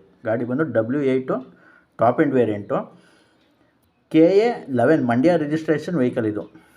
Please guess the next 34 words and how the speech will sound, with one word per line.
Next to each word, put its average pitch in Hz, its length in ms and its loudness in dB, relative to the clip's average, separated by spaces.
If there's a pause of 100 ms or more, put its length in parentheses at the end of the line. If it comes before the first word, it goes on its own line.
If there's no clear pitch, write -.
(880)
ಗಾಡಿ 110 280 -6
ಬಂದು 131 160 -4 (100)
ಮಂಡ್ಯ 120 320 0
ರಿಜಿಸ್ಟ್ರೇಷನ್ 127 480 -6
ವೆಹಿಕಲ್ಲು, 107 380 -4 (720)
ಸೆಕೆಂಡ್ 170 420 2
ಓನರ್ 147 240 2
ಆಗಿದೆ. 110 260 -2 (300)
ಗಾಡಿ 120 240 2
ಬಂದು 123 160 -2 (260)
ಎರಡನೇ 151 380 4
ಓನರ್ 147 300 2
ಗಾಡಿ. 110 220 0 (720)
ಹಾಗೆ 127 240 4 (640)
ಇದ್ರ 131 140 -2 (140)
ಮಾಡೆಲ್ 185 280 2
ಬಂದು 160 140 0 (120)
ಟೂ 180 100 0 (140)
ತೌಸಂಡ್ 202 280 -2 (120)
ಫೋರ್ಟೀನ್ 180 400 0
ಮಾಡೆಲ್ 143 240 0
ಗಾಡಿ, 113 200 -2
ಎರಡು 135 180 -2
ಸಾವಿರದ 156 260 0
ಹದಿನಾಲ್ಕನೇ 160 600 -4
ಮಾಡೆಲ್ 139 320 0
ಗಾಡಿ. 110 180 -2 (580)
ಬಾಡಿ 135 240 0
ಲೈನು 160 300 0
ನೋಡ್ತಾ 127 220 -6
ಇರ್ಬೋದು, 120 260 -4 (260)
ತುಂಬ 165 160 -4 (120)
neat 170 220 -6
and 240 120 -6